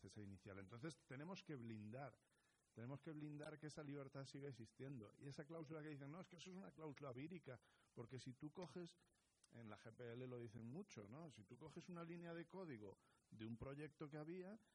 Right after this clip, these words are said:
todo tu proyecto tiene que ser también con licencia G P L, y a lo mejor a mí, pues, como he aportado mucho a ese código, me interesa cerrarlo y hacer, mm, pues,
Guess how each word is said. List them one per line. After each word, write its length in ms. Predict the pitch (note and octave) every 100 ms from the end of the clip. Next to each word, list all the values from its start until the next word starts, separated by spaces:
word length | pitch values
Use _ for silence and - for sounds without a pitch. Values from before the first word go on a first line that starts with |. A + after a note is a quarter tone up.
| -
todo 260 | - D#3 F#3
tu 140 | F#3+
proyecto 480 | F3 D3+ D#3 E3 D#3
tiene 240 | D3 C#3+ C3+
que 80 |
ser 200 | C3+ D3 B2+
también 640 | B2+ B2+ C3 C#3 C3 A#2+ - - - _
con 420 | - B2+ B2+ B2+ B2
licencia 400 | B2 C#3 C#3 C3
G 120 | C3
P 220 | - F#2
L, 160 | B2+ D#3+
y 100 | A2+
a 80 | G#2
lo 100 | G2+
mejor 280 | G2+ B2+ D3
a 40 |
mí, 300 | D3+ E3 F#3 - - - -
pues, 200 | - G#2 - - -
como 200 | G2+ A2
he 40 |
aportado 500 | B2+ D3 C3+ D3 D3+
mucho 260 | D3+ C#3+ D#3
a 20 |
ese 180 | C#3 C#3
código, 420 | D3 D#3 D#3+ E3+
me 100 | C#3+
interesa 480 | A#2 A#2+ B2+ B2+ C#3
cerrarlo 500 | D3 C3+ C#3+ D#3 D#3+
y 100 | B2
hacer, 340 | G#2+ - B2+
mm, 1040 | B2 B2 B2 A#2+ A#2+ B2 B2 - - - -
pues, 200 | G#2+ -